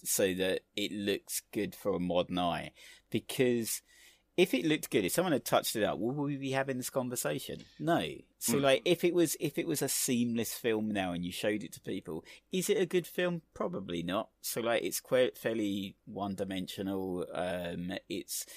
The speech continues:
Speaker 1: it's a story which has now been told multiple times and probably better. Um, it's, it, there's a lot there's a lot that makes this film great, but it's because it's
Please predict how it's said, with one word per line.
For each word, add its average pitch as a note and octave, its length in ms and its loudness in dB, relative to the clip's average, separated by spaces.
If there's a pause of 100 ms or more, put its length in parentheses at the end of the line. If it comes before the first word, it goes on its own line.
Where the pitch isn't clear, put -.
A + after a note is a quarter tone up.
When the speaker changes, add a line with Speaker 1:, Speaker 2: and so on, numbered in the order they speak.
(120)
Speaker 1:
it's - 180 -2
a G2+ 60 -2
story G#2+ 380 2
which G2+ 160 -4
has F#2+ 160 -8
now G2 180 -2
been F#2 200 -6
told F2+ 540 -4
multiple F#2 680 -8
times F2+ 440 -8
and E2 140 -14
probably E2+ 400 -10
better. F2+ 600 -6 (320)
Um, E2+ 680 -4 (360)
it's, - 480 0 (1080)
it, A2+ 220 -6 (340)
there's C3 240 2
a B2 60 6
lot C3+ 400 6 (440)
there's B2+ 180 0
a C3+ 80 4
lot C3 340 4
that D3 120 0
makes A#2 380 0
this - 180 -4
film F#2+ 300 0
great, F#2+ 540 0
but F#2+ 100 -6
it's F2+ 120 -4
because - 420 -4
it's - 220 -6